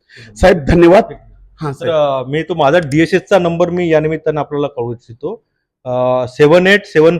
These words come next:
Speaker 2: फाईव्ह सेवन सिक्स, सेवन एट सेवन फाईव्ह सेवन सिक्स झिरो सिक्स झिरो टू हा माझ्या डीएसएसचा, अ,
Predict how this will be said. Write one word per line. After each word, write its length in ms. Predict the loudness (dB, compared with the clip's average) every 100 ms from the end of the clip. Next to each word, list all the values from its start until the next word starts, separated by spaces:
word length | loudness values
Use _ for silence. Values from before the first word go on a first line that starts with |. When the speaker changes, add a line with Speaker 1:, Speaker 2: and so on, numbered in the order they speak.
| -2
Speaker 2:
फाईव्ह 220 | -2 -2
सेवन 320 | -2 -4 -6
सिक्स, 440 | -8 -10 -10 -20 _ _ _ _ _ _ _ _ _ _ _
सेवन 380 | _ 0 4 4
एट 240 | 2 -2 -4
सेवन 360 | -2 2 2 0
फाईव्ह 240 | -2 0 -2
सेवन 360 | 0 0 0
सिक्स 320 | -4 -8 -8 _ _ _ _ _
झिरो 300 | 0 4 4
सिक्स 320 | 2 -2 -6 -6
झिरो 280 | -4 0 0
टू 280 | -2 -8 -8 _ _ _ _ -2
हा 120 | 0
माझ्या 360 | 2 4 4 4
डीएसएसचा, 840 | 2 -2 -2 -2 -10 0 2 4 2
अ, 480 | -4 -6 -4 -4